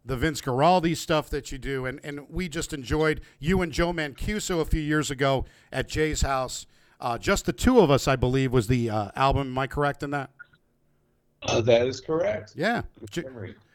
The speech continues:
Speaker 1: yeah,
Speaker 2: Yeah.
Speaker 1: both, uh, but, uh, again, from Saint Louis, and, you know, just amazing stuff that, that you do. And we'll get into that in a minute, but I wanted to, to start off, uh, the program, um,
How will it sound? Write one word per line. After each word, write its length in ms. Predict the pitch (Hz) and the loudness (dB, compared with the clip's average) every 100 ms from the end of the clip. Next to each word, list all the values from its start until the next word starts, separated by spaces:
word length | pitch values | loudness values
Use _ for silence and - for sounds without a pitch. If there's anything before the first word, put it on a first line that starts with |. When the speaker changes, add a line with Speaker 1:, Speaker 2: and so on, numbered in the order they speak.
| - | -16
Speaker 1:
yeah, 120 | 104 | -6
Speaker 2:
Yeah. 80 | 127 | -4
Speaker 1:
both, 420 | 107 151 180 - | 2 2 2 0
uh, 160 | 170 156 | 0 0
but, 340 | 143 143 - | -2 -4 -2
uh, 60 | 151 | -2
again, 380 | 135 165 180 147 | 0 0 -2 0
from 180 | 175 | -2
Saint 300 | 170 185 185 | -2 -4 0
Louis, 360 | 170 175 175 - - | 2 4 4 0 -4
and, 240 | 160 160 | -2 0
you 100 | 165 | 0
know, 140 | 165 156 | 0 0
just 360 | 185 - - - _ _ - | -2 -6 -14 -20 _ _ -6
amazing 720 | 160 151 170 190 165 175 160 | -4 -2 -2 0 -2 -4 -4
stuff 320 | - 151 - | 0 0 0
that, 280 | 147 127 - | -6 -6 -6
that 200 | 131 127 | -6 -4
you 60 | |
do. 120 | 117 | -2
And 80 | 147 | 0
we'll 80 | 202 | 0
get 140 | 226 | 0
into 200 | 220 180 165 | 0 2 4
that 220 | 165 170 | 6 4
in 40 | 143 | -2
a 40 | |
minute, 340 | 147 180 160 - - - | 0 2 0 -2 -16 -4
but 100 | 170 | 0
I 60 | |
wanted 300 | 165 233 302 | 2 4 2
to, 240 | 302 196 131 _ _ | 2 -2 -2 _ _
to 100 | - | -10
start 360 | 175 - 220 202 | -6 2 6 8
off, 420 | 220 226 - - | 6 4 0 -4
uh, 160 | 170 147 | 0 2
the 140 | 147 | 0
program, 680 | - 208 240 180 156 143 147 - | 2 2 2 4 4 2 -2 -2
um, 460 | 151 143 143 139 | 0 0 -2 -6